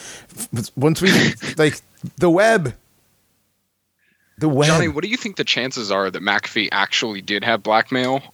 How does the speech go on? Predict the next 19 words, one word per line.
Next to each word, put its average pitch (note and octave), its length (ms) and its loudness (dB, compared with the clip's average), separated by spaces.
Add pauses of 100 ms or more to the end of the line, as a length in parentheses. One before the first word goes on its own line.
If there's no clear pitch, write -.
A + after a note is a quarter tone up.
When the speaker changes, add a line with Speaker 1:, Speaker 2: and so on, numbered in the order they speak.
(120)
Speaker 2:
on A2+ 380 0
everybody A#2 420 0
in A#2+ 80 -6
the A#2+ 80 -6
world A#2+ 320 0
and G2 100 -2
he G2 220 -2
hid A#2 240 2
it G2 180 2
n-, G2+ 140 -10 (160)
inside A2+ 800 0
one G2 120 -4
of F#2+ 100 -8
those G2 220 -6
ladyboys? F2 640 -4 (1700)
Speaker 1:
I F2 200 2
th-, - 120 -2 (1300)
I F2 80 0
mean, F2 320 2